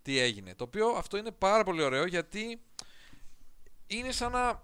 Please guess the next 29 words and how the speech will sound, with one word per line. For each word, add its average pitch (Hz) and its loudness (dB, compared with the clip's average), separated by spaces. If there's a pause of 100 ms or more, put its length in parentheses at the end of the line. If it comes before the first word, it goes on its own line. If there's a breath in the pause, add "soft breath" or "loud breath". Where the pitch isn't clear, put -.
(140)
αρχίζεις 156 -4
και 202 -4
εσύ 214 -6
να 226 -4
σχηματίζεις 208 -2
τη 220 -10
δι-, 180 -12
τη 180 -6
δική 165 -6
σου 185 2
άποψη 156 2 (600)
μέσα 240 -2
από 247 -4
τα 226 -2
δικά 220 0
τους 214 -4
μάτια. 202 2 (1800 soft breath)
Το 175 -4
θέμα 247 0
είναι 247 -4
ότι, 190 -2
μ, 156 -12 (560)
όλη 220 2
η 220 -8
ταινία 208 0
περιστρέφεται 202 -2
γύρω 180 0
από 180 -4
το 151 -2